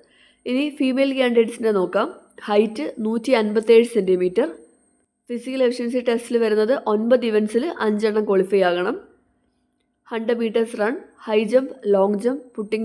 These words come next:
the shot, ടു ഹൺഡ്രഡ് മീറ്റേഴ്സ് റൺ, throwing the throw ball, shuttle race, pull ups or chinning, സ്കിപ്പിംഗ് ആണ് വരുന്നത്. എൻഡുറൻസ് ടെസ്റ്റിൽ വരുന്നത് ഫിഫ്റ്റീൻ മിനിറ്റ്സിൽ ടു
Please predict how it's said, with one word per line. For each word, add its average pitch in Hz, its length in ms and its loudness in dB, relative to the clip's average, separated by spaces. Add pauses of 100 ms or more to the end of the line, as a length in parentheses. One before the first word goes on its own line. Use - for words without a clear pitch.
the 220 140 0
shot, 190 260 0 (760)
ടു 240 100 -8 (100)
ഹൺഡ്രഡ് 240 380 0
മീറ്റേഴ്സ് 202 400 0
റൺ, 180 120 0 (460)
throwing 226 400 2
the 247 140 0
throw 185 140 0 (120)
ball, 214 140 2 (320)
shuttle 220 440 -2
race, 269 260 0 (520)
pull 233 220 0
ups - 220 -16
or 247 80 4 (120)
chinning, 202 280 -4 (520)
സ്കിപ്പിംഗ് 247 560 -4
ആണ് 202 180 2
വരുന്നത്. 185 360 0 (1000)
എൻഡുറൻസ് 233 420 -6
ടെസ്റ്റിൽ 240 280 -4 (100)
വരുന്നത് 208 300 0 (200)
ഫിഫ്റ്റീൻ 226 380 -4 (100)
മിനിറ്റ്സിൽ 202 340 -2 (560)
ടു 226 80 -2